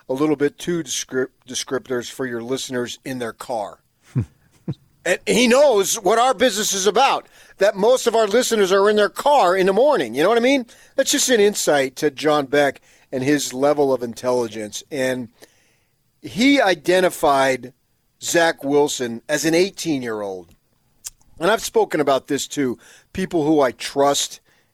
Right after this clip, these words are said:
in the football business told me this kid is going to be somebody. High school coaches, I think we know who they are,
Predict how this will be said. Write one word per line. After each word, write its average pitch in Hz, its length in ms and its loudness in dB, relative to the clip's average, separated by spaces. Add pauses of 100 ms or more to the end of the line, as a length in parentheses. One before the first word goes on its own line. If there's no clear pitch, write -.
(120)
in 131 320 -4
the 113 80 -8
football 139 580 -2
business 139 640 -2 (540)
told 143 360 0
me 135 440 -2 (480)
this 131 260 -2
kid 135 400 -2
is 120 260 -12
going 131 440 -6
to 117 80 -12
be 135 500 -8
somebody. 127 800 -4 (380)
High 139 220 -2
school 143 300 -6
coaches, 135 560 -6
I 110 60 -6
think 117 260 -14
we 117 80 -12
know 120 200 -6
who 117 100 -10
they 101 160 -14
are, 143 440 0